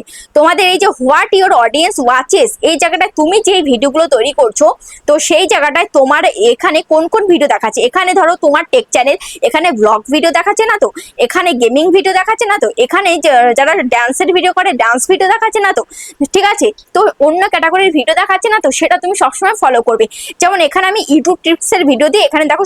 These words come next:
সমস্ত কিন্তু YouTube ট্রিক্সের যারা ভিডিও দেয় সমস্ত চ্যানেল কিন্তু এখানে চলে এসেছে। যেমন এখানে দেখো এখানে ইউটিউবার হও রয়েছে, তারপর এখানে Tech With Me রয়েছে, দেখো Tech Me Too রয়েছে, Tech With Me রয়েছে, তারপর এখানে YouTube, ইউটিউব, ইডব্লিউবি YouTube টিপস রয়েছে, ঠিক আছে? তারপরে দেখো এখানে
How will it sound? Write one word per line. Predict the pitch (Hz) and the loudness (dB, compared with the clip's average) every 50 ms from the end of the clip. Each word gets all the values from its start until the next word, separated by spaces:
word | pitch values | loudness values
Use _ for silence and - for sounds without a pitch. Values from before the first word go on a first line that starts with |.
| - 359 | 0 0
সমস্ত | - 247 262 277 - - 339 285 | 0 0 0 -2 0 -2 -2 0
কিন্তু | 339 330 370 330 269 | 0 0 0 0 0
YouTube | 269 254 311 - | 0 -2 -2 -2
ট্রিক্সের | - 311 - - 392 349 285 | -2 -4 -2 -2 -2 0 0
যারা | 294 320 339 294 254 | 0 0 0 0 -2
ভিডিও | 202 185 262 247 | -2 -2 0 0
দেয় | 339 427 466 - | 0 -2 0 0
সমস্ত | 349 254 208 254 302 - - 370 381 | -2 0 0 0 -2 0 -2 -2 -2
চ্যানেল | 302 247 247 262 277 269 | -2 0 0 0 0 0
কিন্তু | 311 320 370 | 0 -2 0
এখানে | 381 392 415 415 | 0 0 0 0
চলে | 370 320 262 254 | 0 2 0 0
এসেছে। | - 233 233 | 0 0 0
যেমন | 294 302 311 302 | 0 2 0 0
এখানে | 294 - 277 302 277 | 0 0 0 0 0
দেখো | 285 - - - _ _ _ _ _ _ - - | 0 0 -2 -4 _ _ _ _ _ _ -2 -2
এখানে | 311 - 339 311 311 330 - - | 0 0 0 -2 -2 -2 -2 0
ইউটিউবার | 269 285 - 294 247 294 294 311 - | 0 0 2 2 0 0 0 0 0
হও | - 302 294 285 277 | 2 2 2 4 4
রয়েছে, | 285 269 269 285 - 311 311 | 4 4 2 2 2 0 0
তারপর | - 247 226 - 254 | 0 0 0 0 -2
এখানে | 247 302 285 294 277 - | 0 0 0 0 0 0
Tech | 302 277 - - - 302 | 0 0 0 0 0 0
With | 294 - - 277 | 0 0 0 2
Me | 277 285 285 285 294 277 | 2 4 4 4 4 4
রয়েছে, | 269 269 254 262 - 311 302 294 302 302 269 | 4 4 2 2 0 2 2 2 2 2 0
দেখো | 262 220 220 220 247 - - | 0 0 2 0 0 2 0
Tech | 294 294 - 294 | 0 0 2 0
Me | 294 294 | 0 2
Too | - 294 262 285 | 0 2 2 4
রয়েছে, | 277 285 - 320 294 - | 2 2 2 0 0 0
Tech | 262 247 - 277 | 0 0 0 0
With | 277 - 285 285 | 0 2 2 2
Me | 294 302 277 | 2 4 4
রয়েছে, | 269 269 269 - - 302 294 294 | 4 2 2 2 0 0 0 2
তারপর | 240 233 - 269 254 | 2 2 2 2 0
এখানে | - 302 277 277 247 - 254 | 0 0 0 0 0 0 -2
YouTube, | 262 269 226 - 294 285 277 - - | -4 -2 -2 0 2 2 2 2 0
ইউটিউব, | - 233 262 | 0 0 0
ইডব্লিউবি | 247 247 269 240 - 254 277 262 240 294 277 | 2 2 0 0 0 0 0 0 0 0 0
YouTube | 262 277 262 - 285 277 - - | 0 0 0 0 -2 -2 0 0
টিপস | 302 294 - - - 254 277 | -2 -2 -2 -2 -2 2 2
রয়েছে, | 277 262 269 - 302 302 294 294 - _ _ - - - _ | 4 2 2 2 0 0 0 0 -2 _ _ -20 -20 -14 _
ঠিক | - 311 330 359 | -4 0 0 0
আছে? | 339 285 254 214 214 | 2 0 0 0 0
তারপরে | 262 262 269 262 285 285 | 0 0 0 0 0 0
দেখো | 262 262 - | 0 0 0
এখানে | 269 262 294 285 | 0 0 0 -2